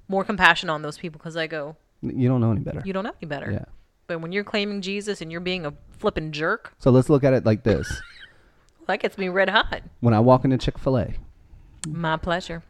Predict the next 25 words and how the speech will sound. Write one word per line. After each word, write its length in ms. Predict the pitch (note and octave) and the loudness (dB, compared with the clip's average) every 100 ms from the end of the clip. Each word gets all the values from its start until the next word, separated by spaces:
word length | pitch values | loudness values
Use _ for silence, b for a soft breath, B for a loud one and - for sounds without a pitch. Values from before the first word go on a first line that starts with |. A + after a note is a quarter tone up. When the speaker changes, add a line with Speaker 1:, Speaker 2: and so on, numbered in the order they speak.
| _ _ - | _ _ 0
Speaker 2:
Exactly. 580 | G#2+ G2+ G#2 E2+ - E2+ - - _ - A#3+ | 2 4 2 0 -6 -12 -14 -20 _ 4 8
Speaker 1:
I 80 | |
feel 200 | C4+ E4 | 8 6
Speaker 2:
I, 20 | - | 6
Speaker 1:
happy 340 | F#4 - C#4 | 6 6 2
when 100 | F#3 | 2
I 120 | D#3 | 0
go 160 | E3 D#3+ | -2 2
in 60 | |
Speaker 2:
I 100 | A#2 | 8
Speaker 1:
there. 80 | C3+ | 10
Speaker 2:
don't 80 | D3 | 10
expect 400 | C3+ - C3 - | 6 4 2 4
to 80 | B2+ | 0
be, 120 | A2+ - | 0 0
walk 400 | A2 A2 A2 B2+ | 4 6 6 4
into 120 | A2 | 2
McDonald's, 580 | G#2 F2+ G2+ G2+ F#2+ F#2+ | 2 2 2 4 2 2
though, 140 | G2 E2+ | 2 2
and 100 | F#2 | 0
feel 140 | F#2+ | 0
the 80 | E2+ | 0
same 200 | - E2 | -2 -2
thing. 140 | - A3+ | -2 0
Speaker 1:
No. 400 | B3+ E4+ D#3 | 0 -2 -8